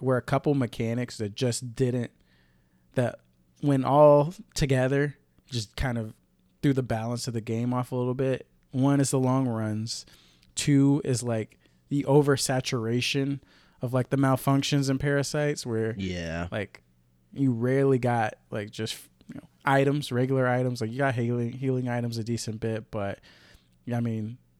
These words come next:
Speaker 1: I'd say, like, fifty percent of the chests and items and stuff were,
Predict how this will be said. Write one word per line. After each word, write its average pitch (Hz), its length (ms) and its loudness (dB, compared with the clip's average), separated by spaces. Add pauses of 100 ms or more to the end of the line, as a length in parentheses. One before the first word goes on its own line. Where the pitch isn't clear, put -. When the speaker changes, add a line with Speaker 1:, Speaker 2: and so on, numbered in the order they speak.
(220)
Speaker 1:
I'd 127 200 -4
say, 113 180 -2
like, 98 300 -6
fifty 143 300 2
percent 131 380 0
of 131 60 2
the 127 100 -2
chests 127 560 -2
and 101 140 -4
items 120 340 -2
and 117 80 -4
stuff 117 400 -4
were, 104 120 -6